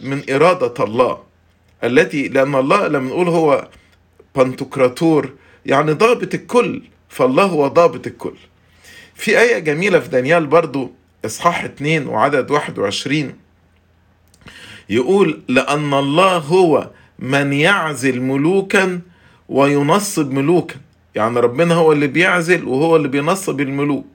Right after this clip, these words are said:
وأيضًا في دانيال أربعة وعدد سبعتاشر يقول آية يعني، آه، عجيبة جدًا. يقول: "أن العلي متسلط في مملكة الناس،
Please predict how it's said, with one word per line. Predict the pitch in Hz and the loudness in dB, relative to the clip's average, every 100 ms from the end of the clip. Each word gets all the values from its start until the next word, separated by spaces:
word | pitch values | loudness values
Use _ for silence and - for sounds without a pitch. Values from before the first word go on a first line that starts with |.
| - _ _ _ _ _ _ _ _ - - | -20 _ _ _ _ _ _ _ _ -20 -12
وأيضًا | - 127 196 233 190 185 170 | 0 2 4 2 0 -2 -4
في | - 147 | -8 -4
دانيال | 127 127 156 190 - | 0 2 2 0 0
أربعة | 127 87 147 147 110 78 - _ - | 0 2 2 2 -2 -8 -16 _ -12
وعدد | - 110 147 156 131 | 0 4 4 2 -6
سبعتاشر | - 113 107 101 127 165 180 175 170 - _ _ _ _ _ | -4 0 0 0 0 0 2 -2 -2 -6 _ _ _ _ _
يقول | - 131 165 190 165 | -6 -2 2 2 2
آية | 165 180 160 139 - _ | 2 2 0 -4 -8 _
يعني، | 135 131 113 117 117 110 - | -2 2 2 0 -6 -8 -14
آه، | - 107 101 | -8 -4 -2
عجيبة | 92 117 123 160 131 | 0 0 0 0 0
جدًا. | 120 120 92 - _ _ _ _ _ _ - - | -2 -4 -6 -20 _ _ _ _ _ _ -20 -4
يقول: | 127 160 190 175 - | 0 4 2 2 0
"أن | 160 160 160 | -2 0 0
العلي | 156 135 139 147 214 151 95 - _ _ _ _ _ _ _ | 2 2 2 0 0 -2 -12 -18 _ _ _ _ _ _ _
متسلط | 127 139 139 147 - 214 208 185 190 190 - | -6 -4 0 -2 2 0 0 2 0 0 -12
في | - 180 190 | -12 -4 -2
مملكة | 170 151 147 180 190 156 160 | 0 -2 0 0 0 -2 -4
الناس، | 135 147 143 82 - - - | -4 -2 0 -2 -10 -16 -20